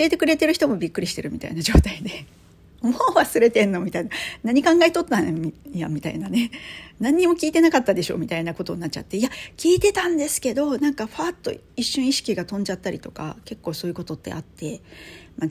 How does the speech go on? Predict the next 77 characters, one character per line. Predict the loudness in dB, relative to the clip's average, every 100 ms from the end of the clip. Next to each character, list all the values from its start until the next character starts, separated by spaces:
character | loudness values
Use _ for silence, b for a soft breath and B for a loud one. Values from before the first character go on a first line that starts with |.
| -4
直 | -4
感 | 0 0
タ | 2
イ | 0
プ | -2
な | -6
ん |
で | -6
ね、 | -6
結 | -4 -4
構 |
そ | -4 -4
う |
い | -4
う |
の | -4
を | -4
往 | -6 -4 -4 -2
々 | -2
に | -4
し | -4
て |
あ | -6
る | -6
ん | -6
で |
す | -6
け | -6 -10
ど。 | -6 -4 -4 B B B B B B B
で | -8
も | -2
そ | 2
れ、 | 0 0
そ | 0
れ | 2
を | 2
ね、 | 0 -4 -8 B _
自 | 0
分 | 2
が、 | 2 2
あ、 | -2
で | -4
き | -2
な | 0
い | 2
人 | 2 2
間 | 0 -2
だ、 | -2 -6 -8
ダ | -4
メ | 0
な | 2 2
人 | 0 0
間 | -2
だ、 | -4
周 | -4 -4 0
り |
の | 0
人 | 0 -2
は |
み | 0
ん | 0
な |
で | -2 -4
き |
て | -2
る | -2
の | -2
に | -2 -6
私 | -6 -4
だ | -4
け | -4
が | -4
で | -4 -6
き | -6
て |
な | -6 -6
い。 | -6